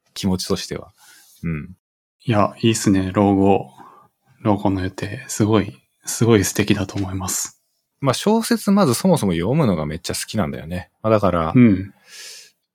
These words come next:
Speaker 1: あのー、本当にたくさん、もうKindleに入ってる小説の冊数がえぐいことになってるし、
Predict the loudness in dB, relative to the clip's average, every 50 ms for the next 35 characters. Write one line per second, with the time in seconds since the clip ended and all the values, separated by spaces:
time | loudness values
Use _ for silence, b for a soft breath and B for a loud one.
0 | _ _ _ _ _ _ -2 0 2 4 4 4 4 2 2 0 0 -2 -2 -2
1 | -4 -4 -4 -6 -8 -12 -16 _ _ _ _ _ _ _ _ _ _ -6 -6 -6
2 | -8 _ -2 0 0 0 2 0 -2 -2 -2 -2 0 2 2 2 2 0 -2 -4
3 | -4 -4 -4 -4 -4 -2 -2 0 0 0 2 2 0 0 -2 _ _ -8 -6 -4
4 | 0 0 0 0 0 _ _ -4 -2 -2 -2 -2 -4 -8 _ _ _ _ _ _
5 | _ _ _ _ _ -14 -8 -2 0 0 0 2 0 0 0 0 0 -2 0 -2
6 | -4 -4 -4 -6 -4 -2 0 0 0 0 0 -2 0 0 0 0 0 -2 -4 -4
7 | -6 -6 -8 -8 -10 -10 -8 -8 -6 -6 -6 -8